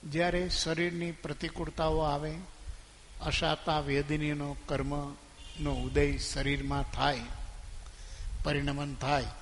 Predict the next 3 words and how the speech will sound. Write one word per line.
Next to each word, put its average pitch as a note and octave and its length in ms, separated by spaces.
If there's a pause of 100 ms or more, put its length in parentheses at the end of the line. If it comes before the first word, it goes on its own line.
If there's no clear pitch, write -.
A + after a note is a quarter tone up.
(3750)
તો F3+ 200
તે G#3 220
વખતે G#3 500